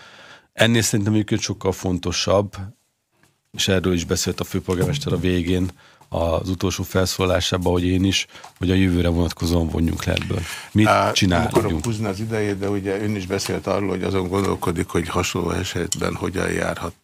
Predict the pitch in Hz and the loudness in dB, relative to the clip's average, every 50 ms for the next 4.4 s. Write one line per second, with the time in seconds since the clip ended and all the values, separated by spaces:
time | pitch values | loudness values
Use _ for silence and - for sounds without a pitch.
0 | - - - - 107 98 98 107 110 104 104 101 95 101 95 95 87 87 90 82 | -8 -4 0 2 4 4 6 6 6 6 4 4 4 4 2 0 0 -2 -2 -4
1 | - - 87 85 - - - - 95 92 - - 92 - - - - - - - | -4 -6 -10 -10 -8 -4 -2 -2 -2 -2 -4 -6 -6 -6 -6 -8 -8 -10 -14 -16
2 | - - - - - - - - - - - - - - - - - - - - | -16 -10 -6 -6 -6 -4 -4 -4 -6 -6 -10 -16 -18 -18 -16 -18 -16 -14 -14 -16
3 | - _ - - - - - - - - - - - 87 - 92 95 - 123 104 | -16 _ -16 -16 -14 -10 -8 -6 -6 -4 -4 -6 -6 -6 -6 -6 -2 -2 -2 0
4 | - 87 87 - 87 - - - | 0 -2 -4 -4 -4 -4 -4 -6